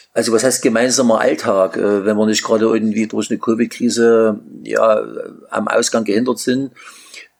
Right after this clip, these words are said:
dann, dann leben wir ja sozusagen nicht nur in unterschiedlichen Ländern, sondern gewisserweise auch in,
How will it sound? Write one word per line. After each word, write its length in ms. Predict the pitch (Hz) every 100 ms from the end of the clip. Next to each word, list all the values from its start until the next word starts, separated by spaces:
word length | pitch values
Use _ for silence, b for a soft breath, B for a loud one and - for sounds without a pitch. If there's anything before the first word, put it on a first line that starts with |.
| -
dann, 320 | 113 113 110
dann 160 | 113
leben 400 | 110 107 117 127
wir 160 | 117 113
ja 540 | 110 110 110 110 104 104 - - - -
sozusagen 800 | - 117 104 110 107 107 107 -
nicht 260 | 113 117 -
nur 480 | 110 107 107 113 104
in 640 | 101 107 107 107 104 101
unterschiedlichen 800 | 147 117 110 104 110 107 104 110
Ländern, 520 | 101 113 117 117 117
sondern 400 | 107 110 101 101
gewisserweise 640 | 98 - 104 101 120 107 113
auch 100 | 101
in, 140 | 104